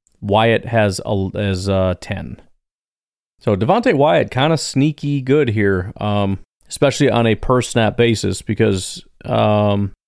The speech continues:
aside from Jalen Carter, everybody else has more sn-, so he has sixty-three pass rush snaps. Above him are eighty-four, eighty-nine, one twelve, sixty-nine, fifty-nine, ninety-five, ninety-three, one oh two, one oh six, and eighty.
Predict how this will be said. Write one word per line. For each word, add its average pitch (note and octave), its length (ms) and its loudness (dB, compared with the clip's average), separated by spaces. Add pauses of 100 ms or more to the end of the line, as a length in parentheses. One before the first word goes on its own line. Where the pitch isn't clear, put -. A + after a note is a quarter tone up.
aside A#2 400 0
from A2+ 180 0
Jalen A2 420 2
Carter, A2+ 420 0
everybody A2+ 480 2
else G#2+ 220 2
has G#2 240 -2
more G2+ 240 0
sn-, G2 200 -8
so A#2+ 120 0
he A#2 80 4
has A2 140 0
sixty-three C3+ 560 0
pass A2+ 380 0
rush G#2 240 0
snaps. F#2+ 400 -4 (360)
Above A2 340 2
him A2+ 180 2
are G#2 160 0
eighty-four, A#2+ 600 2
eighty-nine, G#2+ 640 0
one A#2+ 300 0
twelve, G2+ 420 0
sixty-nine, G#2 600 -2
fifty-nine, G#2 540 -2
ninety-five, G#2 540 0
ninety-three, A2 460 0
one G#2 300 0
oh B2 100 2
two, A2 240 -2
one G#2+ 220 0
oh A2 100 2
six, - 340 -4
and F#2 100 -6
eighty. F#2+ 380 -6